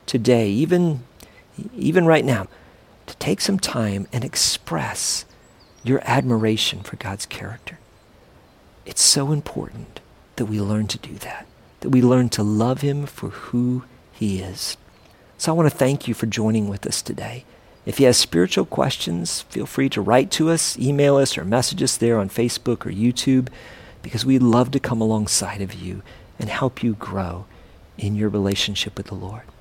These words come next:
Also, if you have a spiritual need, a prayer request, or maybe you desire to take a step of obedience like baptism, we have a baptism that's coming up soon. We have also some that are joining in church membership.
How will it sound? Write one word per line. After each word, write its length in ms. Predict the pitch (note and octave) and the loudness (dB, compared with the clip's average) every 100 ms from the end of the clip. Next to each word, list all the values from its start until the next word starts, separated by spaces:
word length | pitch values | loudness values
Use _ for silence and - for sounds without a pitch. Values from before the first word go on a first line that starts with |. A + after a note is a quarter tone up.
| - - - | -20 -20 -8
Also, 280 | - G#3 F3+ | -2 2 2
if 140 | D3+ | 4
you 60 | D3+ | 2
have 120 | E3 | 2
a 60 | D3 | -2
spiritual 520 | - - E3+ - D3 | -2 0 -2 0 -2
need, 380 | C#3+ C#3+ F#2 F2+ | 0 0 -2 -4
a 220 | - - | -12 -14
prayer 220 | - A2+ C3 | -4 2 2
request, 580 | D3+ - C#3+ F3 - - - - - | 0 -2 -2 -2 -4 -8 -20 -20 -4
or 60 | D3 | 4
maybe 200 | F#3+ G#3+ | 4 6
you 100 | F#3 | 4
desire 380 | C#3 A#2 A2+ | 4 4 2
to 80 | C3 | 0
take 420 | - B2+ C3 - | 0 2 2 0
a 80 | A2 | -4
step 300 | - - C3 | 0 0 0
of 120 | C#3 | 0
obedience 580 | C3 G#2+ A#2+ C#3 F#2 - | 0 2 2 2 -2 -4
like 180 | B2 - | -6 -4
baptism, 580 | - E3+ - G3+ - - | -2 -2 -4 -4 -4 -6
we 100 | - | -6
have 120 | - | 0
a 80 | D3 | 2
baptism 580 | C3+ C#3 - A#2+ G#2 G#2 | 4 2 2 0 0 0
that's 180 | F#2 - | -2 -6
coming 320 | - A#2 A2+ | -4 0 0
up 160 | G#2+ - | 0 -2
soon. 380 | - A2 F#2 - - - - - - | -2 -2 -4 -10 -20 -18 -18 -10 2
We 140 | C3+ | 8
have 180 | C#3+ - | 8 6
also 540 | - D#3+ E3 - C#3 | -4 2 4 4 2
some 260 | A#2 C3 C3 | 4 2 2
that 100 | C#3+ | 2
are 60 | |
joining 460 | C3 C3+ A#2+ C3+ C#3+ | 2 2 2 2 0
in 80 | C#3 | -2
church 300 | - D3 - | -2 -4 -4
membership. 500 | C#3 F3+ - - | -4 -2 -2 -4